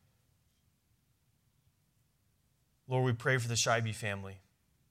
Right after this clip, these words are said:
May you use them in great ways.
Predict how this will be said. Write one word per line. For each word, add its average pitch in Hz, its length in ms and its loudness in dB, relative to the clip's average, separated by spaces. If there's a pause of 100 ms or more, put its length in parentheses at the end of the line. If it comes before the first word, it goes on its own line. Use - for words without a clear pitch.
(920)
May 123 120 -2
you 123 160 2
use 120 420 2
them 117 260 -2
in 107 140 -6
great 113 400 0
ways. 107 560 -6